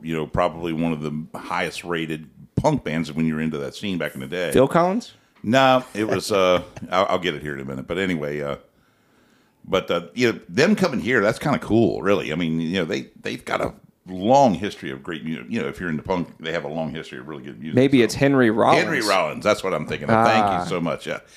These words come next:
Speaker 1: it, it, people are gonna recognize that name. He's hosted T V shows and,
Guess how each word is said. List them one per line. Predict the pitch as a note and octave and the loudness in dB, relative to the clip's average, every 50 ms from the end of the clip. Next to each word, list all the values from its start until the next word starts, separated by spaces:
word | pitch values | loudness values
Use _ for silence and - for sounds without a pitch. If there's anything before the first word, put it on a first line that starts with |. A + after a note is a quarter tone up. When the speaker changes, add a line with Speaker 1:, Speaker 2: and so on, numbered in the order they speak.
| - - - _ | -20 -20 -6 _
Speaker 1:
it, | - D#3 E3 - | 0 0 2 0
it, | A2 G#2+ F#2+ - | -2 -6 0 4
people | D3 D#3+ D3+ C#3+ | 4 4 6 6
are | A2+ | 4
gonna | A2 G2 F#2+ | 4 4 4
recognize | F#2 F2+ F2+ F2 E2+ D#2+ C#2 C#2+ | 4 2 2 2 0 0 0 -2
that | E2+ D2 C#2 | -2 -4 -4
name. | C#2+ C#2 C#2+ D2+ | -4 -6 -6 -4
He's | F#2 F#2 - | -6 -6 -4
hosted | - E2+ E2 - - - D2 - | -4 -2 -4 -4 -4 -8 -12 -10
T | - F2 D#2+ | -8 -8 -6
V | E2 D#2 | -6 -6
shows | - - C#2 C2 C2+ C2+ C2+ B1+ - | -4 -2 -2 -2 -2 -2 -4 -6 -6
and, | B1+ A1+ - | -8 -10 -10